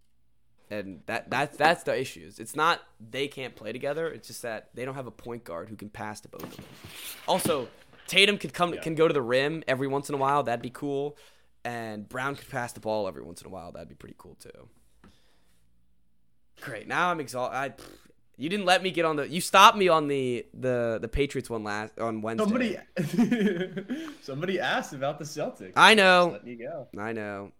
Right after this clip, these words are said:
Speaker 1: So tonight against the Hawks, the Hawks have sucked too.
Speaker 2: Hmm.
Speaker 1: Ride the Celtics, baby. That's all I'm saying. Give it to me. They're hot right now. Um, in other,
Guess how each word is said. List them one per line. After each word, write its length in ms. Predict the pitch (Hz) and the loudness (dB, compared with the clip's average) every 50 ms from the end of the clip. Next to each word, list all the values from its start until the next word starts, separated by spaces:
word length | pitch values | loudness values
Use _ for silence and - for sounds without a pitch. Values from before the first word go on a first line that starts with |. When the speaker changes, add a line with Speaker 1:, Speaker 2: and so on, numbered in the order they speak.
| - - - - | -20 -20 -14 -10
Speaker 1:
So 380 | - - 180 170 165 151 143 - | -2 2 4 6 6 6 4 2
tonight 540 | - - 170 156 165 180 196 208 226 226 - | 0 -4 -2 2 6 6 8 8 6 4 -2
against 300 | 143 139 156 170 180 - | -4 0 0 0 0 0
the 80 | - 160 | -2 0
Hawks, 440 | 156 151 151 147 147 - - - - _ _ - | 2 4 4 2 2 -2 -6 -16 -18 _ _ -6
the 80 | - | 2
Hawks 260 | 143 196 254 262 - | 4 6 6 4 4
have 80 | 139 - | -2 -6
sucked 320 | - - 135 110 - - | -4 -2 -2 -4 -4 -8
too. 320 | - 117 98 78 64 - - _ _ _ _ - - _ _ _ _ _ _ _ _ _ _ _ _ _ _ _ _ _ _ - | -10 -8 -8 -8 -10 -12 -16 _ _ _ _ -20 -20 _ _ _ _ _ _ _ _ _ _ _ _ _ _ _ _ _ _ -18
Speaker 2:
Hmm. 60 | 87 82 - - | -18 -18 -16 -10
Speaker 1:
Ride 300 | - 117 147 175 185 196 | -4 2 6 6 6 6
the 40 | 165 160 | 4 0
Celtics, 420 | - 156 135 127 - 101 - - | -2 -2 -2 -4 -4 -10 -16 -16
baby. 260 | - 78 71 69 76 95 | -16 -14 -14 -12 -10 -8
That's 200 | 113 113 - 110 | -8 -8 -8 -10
all 140 | 98 95 | -10 -10
I'm 80 | 90 104 | -12 -16
saying. 400 | - - 64 64 58 60 - - _ _ _ _ _ _ _ _ _ _ | -18 -18 -20 -20 -20 -20 -20 -20 _ _ _ _ _ _ _ _ _ _
Give 140 | - 156 165 | -8 -8 -6
it 80 | 135 - | -8 -8
to 140 | - 113 98 | -10 -10 -10
me. 180 | 85 78 85 90 | -10 -12 -12 -8
They're 160 | 101 127 131 | -6 -4 -2
hot 300 | 139 143 131 110 - - | -2 -2 -2 -2 -4 -6
right 160 | 85 73 60 | -10 -10 -10
now. 320 | 64 69 64 65 78 - - _ _ _ _ _ _ _ _ _ _ _ _ - - - - - - - - - | -12 -14 -16 -16 -18 -20 -20 _ _ _ _ _ _ _ _ _ _ _ _ -20 -20 -20 -20 -20 -20 -8 -4 0
Um, 480 | 127 135 131 131 127 127 120 110 - - _ _ _ _ _ _ _ _ _ _ _ _ _ _ _ _ _ _ _ - | 2 2 4 4 2 2 0 -4 -8 -12 _ _ _ _ _ _ _ _ _ _ _ _ _ _ _ _ _ _ _ -8
in 100 | 131 123 | -6 -4
other, 380 | 127 143 143 143 131 120 110 | -2 -2 0 -2 -2 -2 -4